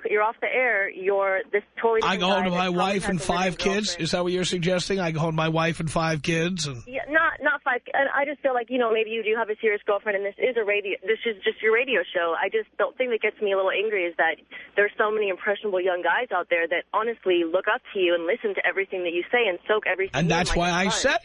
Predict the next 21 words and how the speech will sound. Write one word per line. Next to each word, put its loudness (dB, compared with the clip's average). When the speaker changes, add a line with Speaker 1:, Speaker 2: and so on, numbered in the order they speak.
Speaker 2:
said, -8
I -4
tell 0
them, -2
do -2
not 0
give 0
your 0
girl -2
a 0
bunch -2
of -2
Red 2
Bulls -2
if -6
she's -2
pregnant. 4
Speaker 1:
<laughs> -
Speaker 2:
Because -2
she 0
might 0